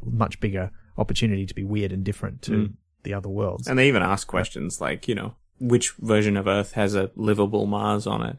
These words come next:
Speaker 1: Yeah.
Speaker 2: And that's some mind-bending stuff to think about.
Speaker 1: Which is clearly gonna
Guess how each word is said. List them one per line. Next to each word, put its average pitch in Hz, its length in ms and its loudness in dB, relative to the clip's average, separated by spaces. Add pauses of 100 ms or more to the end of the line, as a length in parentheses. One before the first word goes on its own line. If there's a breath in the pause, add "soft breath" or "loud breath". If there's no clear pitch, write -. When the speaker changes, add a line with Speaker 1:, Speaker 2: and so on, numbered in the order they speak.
Speaker 1:
Yeah. 110 260 0
Speaker 2:
And 90 100 -2
that's 87 220 0
some - 320 -10 (240)
mind-bending - 720 -6
stuff - 260 -16
to - 60 -20
think - 180 -14
about. - 260 -12 (320)
Speaker 1:
Which 131 160 4
is 120 120 2
clearly 160 340 6
gonna 127 200 6